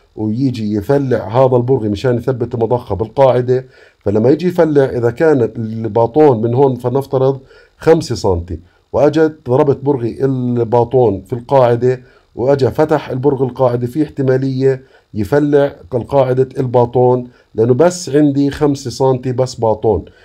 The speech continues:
فلما أضرب البرغي، هذا البرغي حيخرب قاعدة الباطون، فما في قوة كافية من قاعدة الباطون إنها تتحمل ضربة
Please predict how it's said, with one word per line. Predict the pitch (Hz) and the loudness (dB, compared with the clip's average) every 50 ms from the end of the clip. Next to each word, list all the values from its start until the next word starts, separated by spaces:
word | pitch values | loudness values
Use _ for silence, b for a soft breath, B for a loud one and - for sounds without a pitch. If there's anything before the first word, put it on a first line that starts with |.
| b b b - | b b b -4
فلما | 104 110 113 127 | -2 0 0 0
أضرب | 151 156 165 156 156 | 0 0 0 -2 -2
البرغي، | 156 143 160 160 151 135 151 151 147 | -2 0 0 0 0 2 2 2 2
هذا | 139 143 143 147 | 2 2 2 2
البرغي | 135 131 147 135 113 131 | 2 2 0 0 0 -2
حيخرب | 131 151 143 123 120 - 143 131 131 135 127 127 - | -4 -4 -4 -6 -4 -2 -4 -2 0 -2 -2 -2 0
قاعدة | 139 127 123 117 117 117 113 - | 0 2 2 2 0 -2 -4 -6
الباطون، | 110 104 101 104 98 - 107 95 76 - B B B B B B B B | -4 -2 -2 -2 0 0 -2 -2 -2 -4 B B B B B B B B
فما | - 110 110 117 135 147 | -2 0 2 2 2 2
في | 147 151 156 | 2 2 0
قوة | 147 147 - 151 151 143 131 135 131 135 | -2 0 2 2 2 4 4 4 4 4
كافية | 131 123 - - 139 139 135 120 - 117 110 113 | 2 0 -4 0 2 2 2 2 0 -2 -4 -4
من | 110 117 110 | -2 -4 -4
قاعدة | 107 - 139 127 117 120 - - | -2 0 2 2 0 -2 -6 -10
الباطون | 110 104 110 110 - 139 135 127 | -4 -4 -2 0 0 0 0 0
إنها | 123 120 | 0 -4
تتحمل | 117 113 104 - 143 139 127 123 123 123 123 123 B B B B B B B | -6 -8 -12 -8 -4 -2 0 2 2 2 0 -2 B B B B B B B
ضربة | 95 117 120 123 120 123 123 | 0 0 0 2 2 0 -2